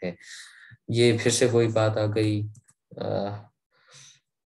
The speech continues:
अ, फिर से वही बात आ गई, स्पॉन्सर्ड product।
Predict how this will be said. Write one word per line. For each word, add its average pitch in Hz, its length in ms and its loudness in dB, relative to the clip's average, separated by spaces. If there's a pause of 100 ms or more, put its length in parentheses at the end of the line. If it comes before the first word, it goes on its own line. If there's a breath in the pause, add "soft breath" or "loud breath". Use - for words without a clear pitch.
(1000)
अ, 113 340 0
फिर 113 140 -2
से 110 240 -2
वही 107 220 -2
बात 104 320 -4
आ 101 80 -2
गई, 101 160 -6
स्पॉन्सर्ड 120 560 0
product। 117 560 -2